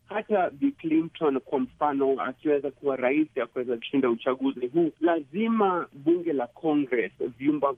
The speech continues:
vyote viwili vimpatie idhini ya kuweza kuwasajilisha upya wahamiaji. Tukajua kwamba ba-, bwana Obama miaka nane iliyopita alisisitiza ya kwamba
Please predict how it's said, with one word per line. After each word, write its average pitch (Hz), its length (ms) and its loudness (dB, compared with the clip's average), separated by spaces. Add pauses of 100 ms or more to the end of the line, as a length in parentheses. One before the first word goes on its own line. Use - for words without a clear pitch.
(100)
vyote 180 760 0
viwili 131 760 2
vimpatie 156 1000 0
idhini 147 880 2
ya 139 180 2
kuweza 151 560 -2
kuwasajilisha 135 1120 -2
upya 139 560 0 (120)
wahamiaji. 127 800 0
Tukajua 127 460 0
kwamba 131 360 -2
ba-, 113 240 -2
bwana 123 400 0
Obama 139 520 0
miaka 120 520 -4 (400)
nane 143 340 4
iliyopita 147 880 0 (320)
alisisitiza - 840 -2
ya - 80 -6
kwamba 143 480 0